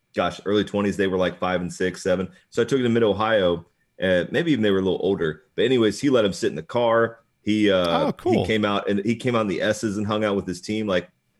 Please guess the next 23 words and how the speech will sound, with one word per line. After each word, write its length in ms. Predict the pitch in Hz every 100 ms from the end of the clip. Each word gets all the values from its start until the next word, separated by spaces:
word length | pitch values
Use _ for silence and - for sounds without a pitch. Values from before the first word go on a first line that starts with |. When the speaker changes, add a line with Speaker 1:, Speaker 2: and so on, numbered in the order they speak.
| _
Speaker 1:
we 100 | -
got 160 | 104 107
to 80 | 160
chat 240 | - 104
with 120 | 98 107
him. 80 |
Like, 200 | 104 98 - _ -
they, 180 | 113 120
like, 260 | 92 110 95
got 220 | 110 107
to 80 | 107
really 320 | 92 110 107
get 240 | 87 101 98
to 120 | 90
hang 160 | 98
out 120 | 92 82
with 120 | 87
the 80 | 90
ra-, 140 | 95
he 100 | 113
was 160 | 110 107
in 100 |
one 100 | 101